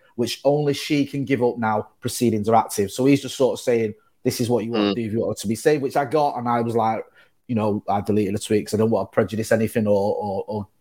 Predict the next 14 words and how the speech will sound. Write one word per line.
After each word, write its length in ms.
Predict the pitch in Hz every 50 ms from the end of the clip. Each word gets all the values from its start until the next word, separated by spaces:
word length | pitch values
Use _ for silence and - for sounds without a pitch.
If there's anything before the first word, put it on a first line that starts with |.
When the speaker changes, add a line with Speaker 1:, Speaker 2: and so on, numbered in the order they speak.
| _ _
Speaker 1:
put 100 | - - 113
anyone's 280 | 117 113 110 110 101
name 220 | 117 123 123 127 123
out 140 | 120 110 113
there 140 | 120 113 113
that 140 | 113 101 107
you 80 | 104 98
shouldn't 340 | - - 139 120 123 113
do. 220 | 127 120 120 117 - - - - - - - - _ -
But 140 | 120 113 120
yeah, 240 | 127 123 120 113 110
it's, 340 | 113 104 - - - - - 120
it's 160 | 113 - -
just, 300 | 131 117 95 - -